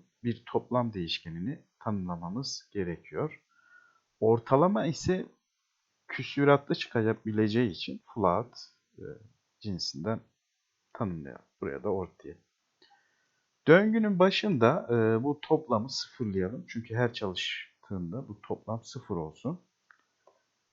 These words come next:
E, dizinin toplamını bulmak için ne yapıyoruz? Bu alınan sayıyı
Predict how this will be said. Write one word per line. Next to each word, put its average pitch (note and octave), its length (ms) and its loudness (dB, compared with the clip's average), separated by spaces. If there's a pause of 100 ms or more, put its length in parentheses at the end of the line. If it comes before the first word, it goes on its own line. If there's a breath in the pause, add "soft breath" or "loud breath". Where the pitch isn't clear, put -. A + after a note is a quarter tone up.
(140)
E, A2 400 2
dizinin D#3+ 360 -2
toplamını D#3 600 2
bulmak D3+ 320 0
için - 500 -4 (100)
ne B2+ 60 -2
yapıyoruz? A#2+ 760 0
Bu A#2+ 200 2
alınan F#2+ 440 0
sayıyı A2+ 680 -4